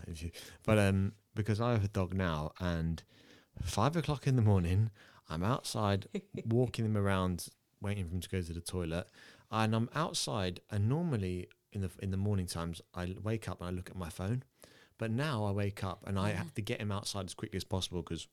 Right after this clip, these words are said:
Speaker 1: you know, don't want him to go toilet inside. And I get outside, put him outside, I've got my dressing gown on, and I've got my rain jacket over it, and, like,
Speaker 2: <laughs>
Speaker 1: some sandals on, I'm walking around,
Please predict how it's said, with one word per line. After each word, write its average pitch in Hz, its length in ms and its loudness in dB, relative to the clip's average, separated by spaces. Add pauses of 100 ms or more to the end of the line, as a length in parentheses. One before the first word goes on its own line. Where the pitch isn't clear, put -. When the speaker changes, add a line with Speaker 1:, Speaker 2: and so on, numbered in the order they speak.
(320)
Speaker 1:
you 82 80 -10
know, 69 80 -8 (100)
don't 85 120 -4
want 78 160 -6
him 82 60 -12
to 80 160 -6
go - 0 - (880)
toilet 87 280 -2
inside. 85 440 -2 (1080)
And 135 160 6
I 143 100 8
get 185 180 4
outside, 135 340 4
put - 140 8
him 135 100 2
outside, 113 320 2
I've 107 80 2
got 110 140 -4
my 104 160 0
dressing 113 500 0
gown 110 380 4
on, 104 440 2 (120)
and 85 200 -4
I've 85 120 -4
got 87 200 -6
my 82 520 -4 (360)
rain 101 280 4
jacket 98 280 0
over 92 380 0
it, 92 160 2
and, 85 300 -6
like, 85 180 -6
Speaker 2:
<laughs> - 100 -4
Speaker 1:
some 85 160 -6
sandals 95 540 2
on, 90 180 0
I'm 90 80 2
walking 98 320 0
around, 90 300 2